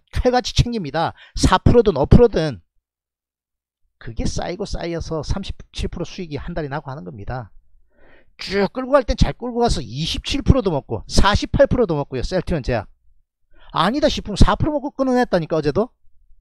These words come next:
손절 칼같이 해야 돼요. 밑으로 처지는데 가만 들고 있으면요, 안 됩니다.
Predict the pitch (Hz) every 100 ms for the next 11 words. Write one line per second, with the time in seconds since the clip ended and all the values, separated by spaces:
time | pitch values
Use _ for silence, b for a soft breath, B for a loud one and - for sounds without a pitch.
0 | - - _ - - _ _ - - -
1 | _ - - _ - - - - - 175
2 | 185 185 95 - _ - 247 240 220 214
3 | 185 156 139 160 110 - b b _ _
4 | b b b - 214 277 - 233 226 247
5 | 196 - 190 175 180 214 247 226 226 214
6 | 147 113 92 _ _ - 110 117 117 226
7 | 254 - 101 101 110 87